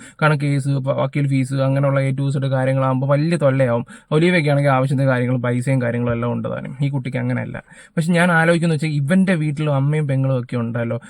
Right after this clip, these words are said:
ഇവർക്കൊക്കെ ഒരു അ-, അവസ്ഥ വരുവാണെങ്കിൽ ഇവൻ എന്ത് ചെയ്തേനെ? ഏ, ഇവനോ, ഇവനാ പൈസ കണ്ട്, പൈസ ഈ പ്രൊമോഷന് പോയി, ആ, പത്തും ഇരുപതും അമ്പതും ഒക്കെ വെച്ച് കണ്ട്, കണ്ട്, കണ്ട് അവനൊരു ഇതായി.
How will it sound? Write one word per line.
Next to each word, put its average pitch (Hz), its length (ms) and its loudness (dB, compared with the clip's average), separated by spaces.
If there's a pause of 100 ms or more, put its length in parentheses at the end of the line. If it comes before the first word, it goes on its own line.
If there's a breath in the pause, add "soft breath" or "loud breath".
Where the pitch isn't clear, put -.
(140 loud breath)
ഇവർക്കൊക്കെ 170 400 0
ഒരു 151 120 0
അ-, 131 220 0
അവസ്ഥ 165 300 -2
വരുവാണെങ്കിൽ 135 420 0
ഇവൻ 143 140 2
എന്ത് 131 200 2
ചെയ്തേനെ? 123 460 -2 (500)
ഏ, 220 100 4 (380 loud breath)
ഇവനോ, 196 240 4
ഇവനാ 185 360 4 (180)
പൈസ 196 360 4
കണ്ട്, 170 560 4 (140)
പൈസ 147 320 0 (380)
ഈ 147 80 -2
പ്രൊമോഷന് 151 520 -2
പോയി, 143 320 -4 (200 loud breath)
ആ, 135 340 0 (140)
പത്തും 139 360 0
ഇരുപതും 139 320 2
അമ്പതും 139 340 2
ഒക്കെ 143 140 -2
വെച്ച് 143 260 -2
കണ്ട്, 143 200 4
കണ്ട്, 156 240 2
കണ്ട് 147 280 2
അവനൊരു 180 500 4
ഇതായി. 147 340 0